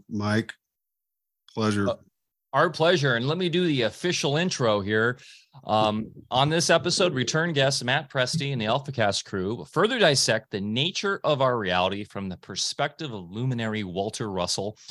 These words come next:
Speaker 2: the most famous man you've probably never heard of. Well, you know, I think a lot of Alpha Vedic <laughs> crew has heard of it, heard of him by now.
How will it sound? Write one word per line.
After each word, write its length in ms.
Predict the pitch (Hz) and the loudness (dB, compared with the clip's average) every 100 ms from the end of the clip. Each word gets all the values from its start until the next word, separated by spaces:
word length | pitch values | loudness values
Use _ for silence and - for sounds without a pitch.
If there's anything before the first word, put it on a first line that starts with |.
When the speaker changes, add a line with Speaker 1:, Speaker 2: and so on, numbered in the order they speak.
| - - - | -20 -20 -8
Speaker 2:
the 80 | 107 | 0
most 400 | 131 180 - - | 2 4 0 0
famous 380 | 160 185 160 131 | 2 2 2 2
man 340 | 147 156 156 | 2 2 2
you've 220 | 131 123 | 0 -4
probably 340 | - 139 143 135 | 0 0 2 0
never 240 | 127 120 | 0 0
heard 240 | 110 101 | -2 -2
of. 200 | 78 67 - _ _ _ _ _ | -4 -8 -16 _ _ _ _ _
Well, 380 | 123 131 131 - | 4 4 2 -2
you 160 | 143 | 0
know, 360 | 135 123 117 117 _ _ | 4 4 4 -2 _ _
I 120 | 110 | 0
think 180 | 117 135 | 2 0
a 60 | 120 | 2
lot 180 | 117 117 | 4 4
of 80 | |
Alpha 220 | 113 107 104 | 4 0 -2
Vedic 420 | 107 104 - - - _ | -4 -4 -6 -14 -20 _
<laughs> 380 | 214 170 214 160 | 2 4 4 2
crew 220 | - 165 | 0 2
has 240 | 139 131 117 | 4 2 2
heard 180 | 127 110 | 0 0
of 100 | 95 | -2
it, 140 | 92 - - - - | -6 -8 -20 -16 -2
heard 160 | 135 | 0
of 80 | 123 | 0
him 180 | 113 110 | -2 -2
by 140 | 101 | -2
now. 260 | 92 87 80 | -2 -4 -6